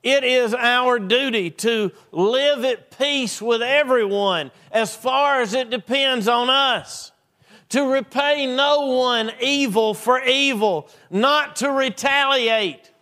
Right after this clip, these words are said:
We're to be kind to our enemies. These are the things that make for peace. But why?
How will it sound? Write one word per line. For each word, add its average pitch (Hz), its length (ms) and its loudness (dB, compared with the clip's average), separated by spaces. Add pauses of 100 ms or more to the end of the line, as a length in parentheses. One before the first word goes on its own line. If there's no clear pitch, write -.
(1500)
We're 269 240 2
to 277 80 0
be 262 220 0
kind 285 640 0
to 269 220 0
our 262 240 2
enemies. 254 720 -2 (260)
These 254 600 0
are 247 280 0
the 214 160 -2
things 247 640 -2
that 208 240 -4
make 226 360 -2
for 247 200 -4
peace. - 760 -6 (3000)
But 190 200 -2
why? 196 440 -4